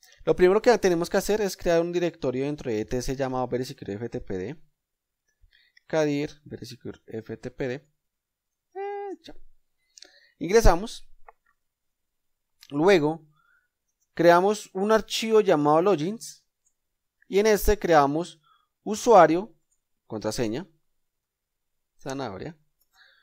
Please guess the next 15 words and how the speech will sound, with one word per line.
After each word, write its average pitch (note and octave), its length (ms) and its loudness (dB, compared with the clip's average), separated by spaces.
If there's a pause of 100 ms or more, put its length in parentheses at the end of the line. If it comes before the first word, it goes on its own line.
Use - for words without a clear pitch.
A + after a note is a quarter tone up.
(220)
usuario, F#3+ 720 4 (920)
contraseña. - 640 -14 (960)
¿Listo? G#3 360 -4 (480)
Primera F#3+ 320 4
línea A#3+ 240 0
usuario, G#3+ 340 4
segunda F3 240 -2
línea E3+ 200 0
contraseña, D3 400 -4
tercera B2+ 260 -2
línea F#3 220 -2
usuario, F#3+ 340 -2
cuarta - 240 -8
línea D#3 420 -4
contraseña. D#3 800 -4